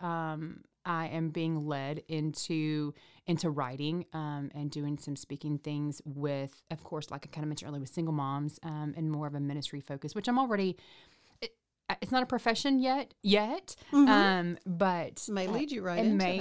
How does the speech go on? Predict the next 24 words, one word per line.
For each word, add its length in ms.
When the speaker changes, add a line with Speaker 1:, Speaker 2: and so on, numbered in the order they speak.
Speaker 2:
that. 80
Speaker 1:
may 300
lead 260
me, 260
um, 220
but 100
that's 160
where 100
my 80
heart 220
is. 280
Speaker 2:
What 140
do 60
you 60
know 100
you 200
wouldn't 280
like 240
doing 340
at 120
all? 320
Speaker 1:
Changing 360
diapers. 480
Speaker 2:
Okay. 500